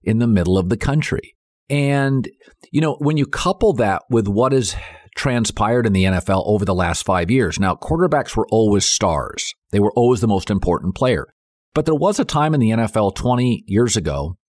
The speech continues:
maybe even fifteen years ago, that you could have a great defense and a star running back could lead your offense, and you were a Super Bowl contender, and those days are gone. It doesn't matter that Buffalo or Kansas City don't have profound running games or great defenses.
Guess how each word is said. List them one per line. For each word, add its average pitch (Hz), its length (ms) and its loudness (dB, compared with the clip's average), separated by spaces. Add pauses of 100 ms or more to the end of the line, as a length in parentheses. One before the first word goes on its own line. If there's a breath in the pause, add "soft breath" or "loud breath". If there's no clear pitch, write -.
(180)
maybe 120 220 2
even 110 500 2 (160)
fifteen 151 460 0
years 95 220 0
ago, 80 400 -2 (400)
that 120 220 0 (160)
you 139 140 0
could 190 160 0
have 170 180 0
a 117 60 0
great 117 320 0
defense 104 580 0
and 110 120 0
a 98 60 0
star 120 400 0
running 113 320 2
back 90 220 -2
could 98 120 -2
lead 98 180 0
your 92 100 0
offense, 90 520 -2
and 123 140 2
you 151 100 4
were 151 100 4
a 110 40 0
Super 185 200 0
Bowl 104 160 0
contender, 78 520 -6
and 135 120 0
those 175 160 0
days 120 200 2
are 101 80 2
gone. 110 420 -2 (500)
It 139 120 0
doesn't 143 320 0
matter 127 260 2
that 104 220 -2
Buffalo 101 720 2
or 104 140 0
Kansas 107 460 0
City 110 220 2
don't 92 180 0
have 92 240 0
profound 101 600 0
running 107 300 4
games 76 540 -4 (240 soft breath)
or 120 180 2
great 107 400 0
defenses. - 680 -2